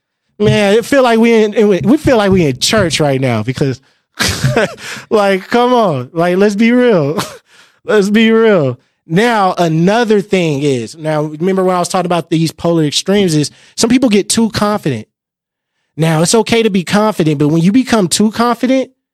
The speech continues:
the second, the second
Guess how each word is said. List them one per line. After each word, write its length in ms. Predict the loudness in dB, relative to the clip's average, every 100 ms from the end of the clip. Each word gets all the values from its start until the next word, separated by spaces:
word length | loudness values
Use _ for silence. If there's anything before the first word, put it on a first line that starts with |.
| _ _ _ _ _ _ _ _ _ _ _ _ _ _ _ _ _ _ _ _ _
the 140 | -8 -6
second, 640 | -6 -2 -2 0 0 0 -4 _ _ _ _ _ _ _ _ _ _ _ _ _
the 160 | -2 -2
second 880 | -2 -6 -4 -2 -2 0 -2 -2